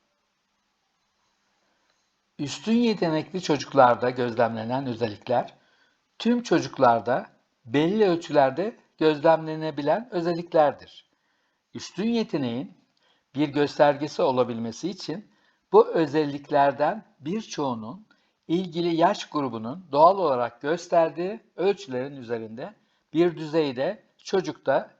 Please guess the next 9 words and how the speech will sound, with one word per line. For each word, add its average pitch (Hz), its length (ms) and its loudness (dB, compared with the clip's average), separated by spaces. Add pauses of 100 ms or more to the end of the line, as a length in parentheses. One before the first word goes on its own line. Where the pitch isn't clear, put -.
gözleniyor 143 600 -2
olması 135 460 -4
gerekmektedir. 117 1000 -10 (1900)
Üstün 139 340 -6
yetenekler 180 720 0
alanında 135 400 0
çalışan 123 480 -2
kişilerin 147 540 -8
belirlediği 170 800 0